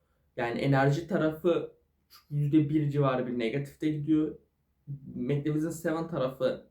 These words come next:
yüzde bir civarı, Nvidia yüzde bir negatifte baktığımızda. Burada yani Neo Cloud tarafı yüzde bir iki pozitif durumda gidiyor şu anda. Ya o tarafta da çok çok şu anda ahlar vahlar içinde olacağımız bir durum yok.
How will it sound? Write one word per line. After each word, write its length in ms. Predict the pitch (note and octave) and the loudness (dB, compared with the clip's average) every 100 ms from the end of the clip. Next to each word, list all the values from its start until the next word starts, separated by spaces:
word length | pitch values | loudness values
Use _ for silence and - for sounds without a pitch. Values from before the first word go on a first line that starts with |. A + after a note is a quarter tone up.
| - | -16
yüzde 420 | C3+ C#3 - C#3 | -8 -6 -2 -2
bir 160 | C3+ C3 | -2 -2
civarı, 200 | B2+ - | -2 0
Nvidia 380 | B2+ C3+ C3+ | -2 -2 -4
yüzde 300 | B2+ B2 A#2+ | -4 -4 -6
bir 160 | B2 G#2 | -6 -4
negatifte 720 | A#2 C#3 C#3 - - E3 - _ - | -6 -6 -8 -12 -6 -6 -6 _ -4
baktığımızda. 880 | B2 - C#3 B2+ C3+ C#3 E3+ - _ _ _ _ _ _ D#3 | -4 -2 -4 -2 -4 -2 -4 -6 _ _ _ _ _ _ 0
Burada 600 | F3+ F#3 F#3+ F#3 - _ _ _ _ _ | 2 4 2 2 -6 _ _ _ _ _
yani 320 | D3+ C3+ C#3+ C#3+ | -2 2 2 4
Neo 260 | D#3 E3+ | 4 4
Cloud 300 | F3 F3 F#3+ | 6 4 4
tarafı 340 | F#3 D#3 D#3 D3+ | 0 -2 -2 -4
yüzde 440 | D3 C#3+ D3+ D3 | -2 -2 0 0
bir 80 | D3+ | 0
iki 240 | D3+ C#3+ | -2 -6
pozitif 440 | - D#3 - - - | -6 -6 -6 -10 -6
durumda 280 | E3 E3 | -4 -2
gidiyor 300 | E3 D#3 D#3 | -4 -2 -4
şu 120 | - D#3+ | 0 -2
anda. 440 | C#3+ D3 F#3 - _ _ _ _ | -2 -4 -4 -8 _ _ _ _
Ya 140 | - C3+ | -4 2
o 140 | F#3+ | 2
tarafta 420 | G3 F3 F#3+ F3 | 4 2 2 0
da 160 | F3 F3 | -2 0
çok 260 | F#3 E3 | -2 -2
çok 160 | E3+ E3 | -6 -8
şu 160 | - E3 | -4 -2
anda 300 | E3+ - - | -2 -4 -6
ahlar 360 | D3 D#3 D#3 | -6 -2 0
vahlar 400 | D#3 D3 E3 D3 | 0 -2 -2 -4
içinde 240 | - C#3+ C#3 | -4 -2 -2
olacağımız 540 | C3+ C#3+ C3+ B2 B2 | -2 -2 -2 -4 -6
bir 200 | B2 A#2+ | -6 -4
durum 280 | A#2+ A2 A2+ | -6 -6 -2
yok. 340 | C#3+ E3+ - | 0 0 -2